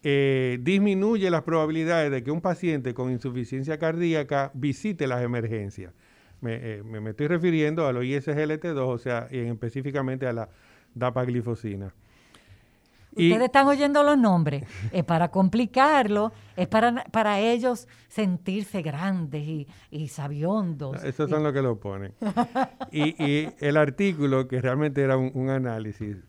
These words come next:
Speaker 1: eh, decía: un medicamento, un medicamento con excelentes beneficios cardiovasculares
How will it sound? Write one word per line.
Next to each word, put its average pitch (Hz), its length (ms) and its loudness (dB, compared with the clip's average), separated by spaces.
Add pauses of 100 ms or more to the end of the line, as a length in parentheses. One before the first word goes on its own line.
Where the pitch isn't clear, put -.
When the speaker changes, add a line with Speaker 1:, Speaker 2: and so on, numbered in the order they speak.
(120)
Speaker 1:
eh, 107 480 -6
decía: 127 600 -2 (1700)
un 226 160 0
medicamento, 135 920 2 (1160)
un 143 200 -2
medicamento 131 880 0 (1900)
con 170 220 6
excelentes 180 480 2
beneficios 208 520 2
cardiovasculares 165 1040 2